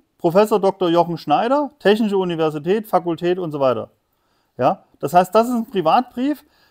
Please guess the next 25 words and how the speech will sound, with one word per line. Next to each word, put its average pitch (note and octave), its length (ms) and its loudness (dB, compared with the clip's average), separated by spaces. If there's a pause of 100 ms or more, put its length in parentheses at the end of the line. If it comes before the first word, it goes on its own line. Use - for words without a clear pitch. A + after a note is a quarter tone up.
Dann F3+ 200 -2
kann B3 240 2
man A#3 220 2
noch, G3 260 4
das D#3 200 -4
ist G3+ 120 -4
so, G3+ 360 2
so, E3+ 220 -4 (160)
das E3+ 180 -6
kommt A3 200 0
von G3 160 -4
früher, A3 400 0
dass D3+ 160 -6
man E3 120 -4
noch D#3+ 160 -2
das E3 200 -6
persönlich F#3+ 500 -4
vertraulich F3 500 -2
oben B2+ 200 -4
drüber A#2 260 -4
schreibt. G#2+ 400 -4 (400)
Müssen F#3+ 380 0
Sie E3+ 140 0
aber A#2+ 200 -2
nicht, G2+ 260 -12